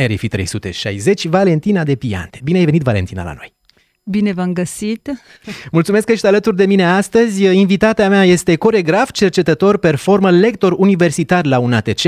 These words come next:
Speaker 1: un om care de peste treizeci de ani nu este doar performer, ci explorează prin mișcare tema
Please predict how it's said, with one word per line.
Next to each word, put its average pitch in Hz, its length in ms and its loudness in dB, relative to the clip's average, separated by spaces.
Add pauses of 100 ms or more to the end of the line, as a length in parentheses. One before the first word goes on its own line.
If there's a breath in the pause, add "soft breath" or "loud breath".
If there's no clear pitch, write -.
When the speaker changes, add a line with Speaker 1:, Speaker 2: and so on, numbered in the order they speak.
(400 loud breath)
Speaker 1:
un 180 140 2
om 220 120 4
care 208 240 0
de 185 120 2
peste 226 400 0
treizeci 190 440 0
de 151 120 0
ani 185 280 2
nu 190 140 4
este 151 260 2
doar 127 260 0
performer, 151 680 0
ci - 140 -6
explorează 165 840 0
prin 233 280 0
mișcare 185 520 2
tema 196 460 0